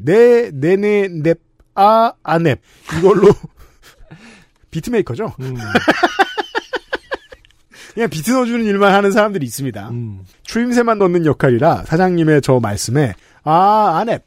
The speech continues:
Speaker 1: 하면서 <laughs> 추임새를 넣고 있었습니다. <clears throat> 그런데 막내가 갑자기, 막내.
Speaker 2: "상갓집에서 상주가 왜 웃고 있는지 아세요?"
Speaker 1: 와,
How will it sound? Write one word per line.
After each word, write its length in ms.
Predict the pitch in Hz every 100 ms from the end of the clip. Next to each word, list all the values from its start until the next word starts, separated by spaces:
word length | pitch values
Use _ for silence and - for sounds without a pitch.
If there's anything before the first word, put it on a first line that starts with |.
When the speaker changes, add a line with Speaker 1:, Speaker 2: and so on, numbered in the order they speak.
| - -
Speaker 1:
하면서 560 | - 170 165 135 180
<laughs> 20 |
추임새를 540 | - 185 196 180 185 170
넣고 240 | 180 160
있었습니다. 580 | 139 139 - 110 82 - _ _ _ _ _ - - _ _ _ - _ - - -
<clears throat> 400 | 226 151 - _ -
그런데 400 | 190 202 208 175
막내가 640 | 131 190 214 226 233 175
갑자기, 560 | - 135 - 147 202 - - _ _ _ -
막내. 340 | 175 220 - - _ _ _ _ _ _ _ _ _ _ _
Speaker 2:
"상갓집에서 840 | - 170 220 - 190 180 208 156 -
상주가 380 | 190 185 175 160
왜 100 | 117 185
웃고 380 | 202 160 -
있는지 280 | 160 147 147
아세요?" 500 | 131 104 120 147 220 - _ _ _ _ _ _ _
Speaker 1:
와, 640 | 135 117 107 95 90 87